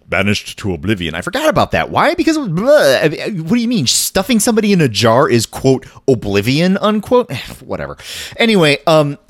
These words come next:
so the other thing that I, so now we're getting into the parts that I don't like. Um, and I'll go with the things that I actually don't like that could have been, um, just a little bit better handled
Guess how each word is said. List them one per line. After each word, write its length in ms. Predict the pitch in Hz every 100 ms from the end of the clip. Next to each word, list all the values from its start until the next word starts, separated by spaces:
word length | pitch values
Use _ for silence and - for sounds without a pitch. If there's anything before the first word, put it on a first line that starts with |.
| 190
so 380 | - 220 196 190 -
the 180 | - 143
other 140 | 254 330
thing 160 | 302
that 100 | 190
I, 120 | 147 131
so 180 | - 160
now 160 | 143 160
we're 60 |
getting 200 | 151 131
into 100 | 113
the 40 | 104
parts 160 | 107 98
that 80 | 87
I 40 |
don't 180 | 78 -
like. 220 | 60 - -
Um, 240 | 123 113
and 120 | 147
I'll 160 | 139 165
go 340 | 135 202 269
with 420 | 247 185 165 - -
the 180 | 117 127
things 460 | - 156 151 135
that 120 | 135 113
I 100 | 107
actually 680 | 110 - - 101 98 90 85 90 -
don't 260 | 117 120
like 480 | - 98 95 92 - 95
that 320 | 90 85 _ _ 90 -
could 240 | - 143
have 320 | 151 123 90 98
been, 500 | 98 92 87 87 113 _ _ _ _ _ -
um, 500 | 87 85 80 78 92 _ _ _ - _
just 180 | 135 -
a 60 | 262
little 160 | 339
bit 160 | 185 190
better 180 | 110 90
handled 680 | - - 92 85 69 65